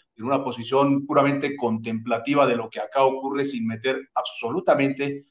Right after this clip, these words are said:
las manos para nada. Entonces, este es el grave problema, Julio, que venimos padeciendo desde hace más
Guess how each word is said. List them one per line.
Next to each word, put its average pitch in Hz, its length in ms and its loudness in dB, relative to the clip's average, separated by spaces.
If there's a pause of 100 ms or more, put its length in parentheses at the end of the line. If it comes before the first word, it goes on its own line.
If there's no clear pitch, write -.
(200)
las 117 280 -2
manos 131 560 2 (140)
para 135 420 8
nada. 156 640 4 (400)
Entonces, 208 880 2
este 233 280 0
es - 140 -4
el 196 200 4
grave 240 340 4
problema, 202 760 6
Julio, 175 240 -4
que 156 100 -2
venimos 196 380 -4
padeciendo 180 560 -2
desde 147 260 -4
hace 180 320 0
más 160 200 2